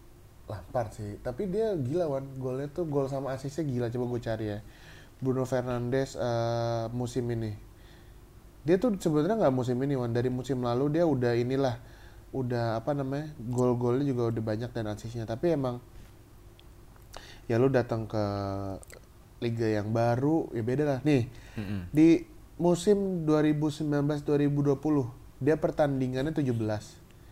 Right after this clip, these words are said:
Speaker 1: Golnya delapan, assist-nya tujuh.
Speaker 2: Lumayan.
Speaker 1: Musim lalu, tiga puluh tiga pertandingan.
Speaker 2: Mm-mm.
Speaker 1: Golnya tau berapa?
Speaker 2: Berapa?
Speaker 1: Dua puluh.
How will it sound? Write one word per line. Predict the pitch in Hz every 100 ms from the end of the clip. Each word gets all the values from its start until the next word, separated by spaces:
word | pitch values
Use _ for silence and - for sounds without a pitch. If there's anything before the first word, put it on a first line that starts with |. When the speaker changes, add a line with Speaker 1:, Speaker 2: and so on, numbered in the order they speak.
| - - - -
Speaker 1:
Golnya | - 127 131 127 160
delapan, | 135 117 117 156
assist-nya | 127 - 160
tujuh. | 156 147 139 - - - - - - - -
Speaker 2:
Lumayan. | 98 95 92 90 85 80 - - - - - -
Speaker 1:
Musim | - 147 165
lalu, | 165 190 143 160 - - - - - - - - - - - - - -
tiga | 156 135 139
puluh | 143
tiga | 139 139 139
pertandingan. | 131 131 127 127 131 113 104 -
Speaker 2:
Mm-mm. | 98 104 92
Speaker 1:
Golnya | 123 139 151
tau | 156
berapa? | 120 110 -
Speaker 2:
Berapa? | 95 95 85
Speaker 1:
Dua | - 123
puluh. | 120 135